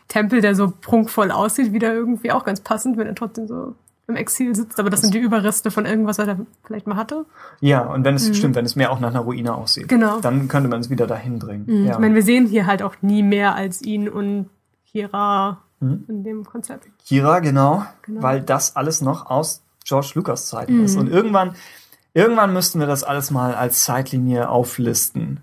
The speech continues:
Speaker 2: was man so aus den einzelnen Artbooks und von, von Pablo Hidalgos
Speaker 1: <laughs>
Speaker 2: Twitter-Account, bevor die Dinge verschwinden, äh, was man sich so zusammensuchen kann und was in welcher Phase passiert ist. Aber was, was, was mir zumindest bisher nicht klar war, dass es überhaupt eine Phase gab, in der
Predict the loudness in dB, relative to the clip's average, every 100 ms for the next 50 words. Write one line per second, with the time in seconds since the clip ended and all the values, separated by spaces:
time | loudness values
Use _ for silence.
0 | _ -6 -2 -2 -2 0 2 2 2 -2
1 | 0 -4 -2 -2 0 -2 -2 2 0 2
2 | 0 2 -2 -4 -6 -6 -8 -6 -6 -8
3 | -6 -10 -6 -4 -2 -2 -2 -2 2 2
4 | 4 2 2 0 2 2 2 -2 0 2
5 | 2 -2 -4 -4 -6 -6 -8 -8 -10 -14
6 | -16 -20 -20 _ -4 -2 0 0 0 0
7 | 0 0 2 2 4 2 2 0 -2 -2
8 | -4 -2 0 0 -2 -8 0 0 0 -2
9 | -4 -4 -4 -2 0 0 -2 -6 -20 _
10 | _ -6 -6 -8 -8 -6 0 0 2 -2
11 | -2 -4 -4 -2 0 2 2 2 -2 -4
12 | -4 -2 0 2 2 2 0 0 -2 0
13 | 2 2